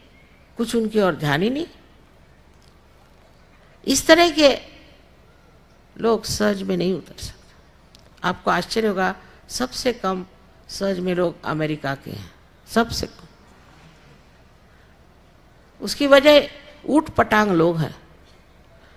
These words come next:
उनके अंदर संस्कृति कहाँ से आए? अभी, अभी तो वो बेचारे दो सौ वर्ष पूर्ण, पूर्व वो एक देश बने,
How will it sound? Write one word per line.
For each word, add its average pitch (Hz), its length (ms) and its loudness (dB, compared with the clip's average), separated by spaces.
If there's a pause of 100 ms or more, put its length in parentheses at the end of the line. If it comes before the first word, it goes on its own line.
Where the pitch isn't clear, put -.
(500)
उनके 185 300 2
अंदर 240 400 4 (1900)
संस्कृति 233 560 -4
कहाँ 233 260 0
से 226 160 -2
आए? 202 260 2 (800)
अभी, 226 280 2
अभी 208 260 2
तो 208 200 -4
वो 190 200 -2 (760)
बेचारे 165 520 -4 (800)
दो 185 120 -2
सौ 185 200 -2
वर्ष 175 220 -2
पूर्ण, 165 280 -4 (600)
पूर्व 170 160 0
वो 156 400 0 (960)
एक 160 240 -2
देश 143 320 -4
बने, - 240 -14